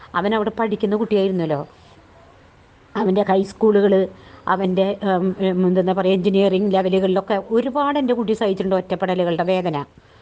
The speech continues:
അങ്ങനെ അപ്പോഴും ഞാനും എൻ്റെ കുട്ടിയും കൂടി എപ്പോഴും ഇങ്ങനെ, ഉം, എന്തെന്നാ പറയുക, വിശുദ്ധ കുർബാനയിൽ പങ്കെടുക്കാനും സുവിശേഷം പറയാനും ജപമാല കെട്ടാനുമായിട്ട്, ജപമാല ചൊല്ലാനുമായിട്ട്, ഇവിടെ വരുന്നവരെ സ്വീകരിക്കാനുമായിട്ട് ഞാൻ അതിനുവേണ്ടി സമയം കണ്ടെത്തി.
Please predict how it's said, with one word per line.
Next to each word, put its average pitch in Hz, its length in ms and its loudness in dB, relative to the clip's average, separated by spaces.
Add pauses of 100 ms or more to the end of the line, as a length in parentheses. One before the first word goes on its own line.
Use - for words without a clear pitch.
(500)
അങ്ങനെ 196 280 -2 (100)
അപ്പോഴും 254 340 0
ഞാനും 202 300 2
എൻ്റെ 202 180 -2
കുട്ടിയും 202 260 -2
കൂടി 202 160 2
എപ്പോഴും 202 640 2
ഇങ്ങനെ, 196 260 0 (540)
ഉം, 185 180 0 (200)
എന്തെന്നാ 185 300 0
പറയുക, 190 280 2
വിശുദ്ധ 202 260 0
കുർബാനയിൽ 190 560 0
പങ്കെടുക്കാനും 190 640 0
സുവിശേഷം 254 500 -2
പറയാനും 175 440 0 (100)
ജപമാല 220 440 0
കെട്ടാനുമായിട്ട്, 180 760 0 (500)
ജപമാല 214 400 0 (120)
ചൊല്ലാനുമായിട്ട്, 202 840 0
ഇവിടെ 202 200 0
വരുന്നവരെ 220 520 0
സ്വീകരിക്കാനുമായിട്ട് 208 920 0 (120)
ഞാൻ 202 200 0
അതിനുവേണ്ടി 202 480 -2
സമയം 254 280 -2
കണ്ടെത്തി. 196 320 -4